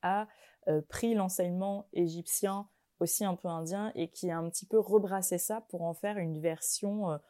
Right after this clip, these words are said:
on pourrait dire aujourd'hui européenne, tu vois. Mais donc, il avait, euh, une école où, euh, il enseignait à ses disciples, euh, il enseignait la musique, l'astronomie,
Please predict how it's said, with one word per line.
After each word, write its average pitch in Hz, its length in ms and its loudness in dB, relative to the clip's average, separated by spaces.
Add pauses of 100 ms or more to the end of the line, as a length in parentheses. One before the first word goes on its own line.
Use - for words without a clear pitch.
(180)
on 170 80 -2
pourrait 180 180 4
dire 202 160 10
aujourd'hui 180 460 6
européenne, 180 640 4
tu - 160 -10
vois. 156 200 -2 (380)
Mais 160 120 4
donc, 170 220 2
il 170 120 4
avait, 180 400 8
euh, 175 180 10
une 175 220 2
école 185 560 2 (340)
où, 170 280 4
euh, 151 640 4
il 170 240 2
enseignait 190 720 2
à 160 80 -2
ses 165 160 0
disciples, 165 640 -2 (460)
euh, 151 260 4
il 165 160 -2
enseignait 165 400 -2
la 151 140 4
musique, 180 500 -2
l'astronomie, 180 920 -2